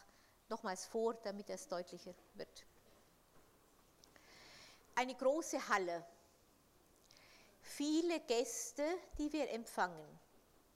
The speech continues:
Unter ihnen Irma, die ich sofort beiseite nehme, um gleichsam ihren Brief zu beantworten, ihr Vorwürfe zu machen, dass sie die Lösung noch nicht akzeptiert habe.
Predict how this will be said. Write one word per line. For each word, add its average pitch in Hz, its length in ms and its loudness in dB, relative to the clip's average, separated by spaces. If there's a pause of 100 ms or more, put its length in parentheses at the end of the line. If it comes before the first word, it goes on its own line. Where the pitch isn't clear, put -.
(1500)
Unter 311 320 0
ihnen 262 360 -2
Irma, 240 800 4
die 254 140 -4
ich 233 120 -8
sofort - 560 0
beiseite 226 640 2
nehme, 202 640 -2 (760)
um 240 160 -4
gleichsam 269 760 4
ihren 247 240 0
Brief 269 500 -2
zu - 160 -4
beantworten, 226 880 0 (800)
ihr 226 160 0
Vorwürfe 202 720 0
zu - 160 -2
machen, 202 420 0
dass 220 200 -2
sie 226 80 -6
die 214 140 -8
Lösung 247 580 0
noch 208 220 -2
nicht - 340 -6
akzeptiert 240 880 -4 (120)
habe. 139 460 -2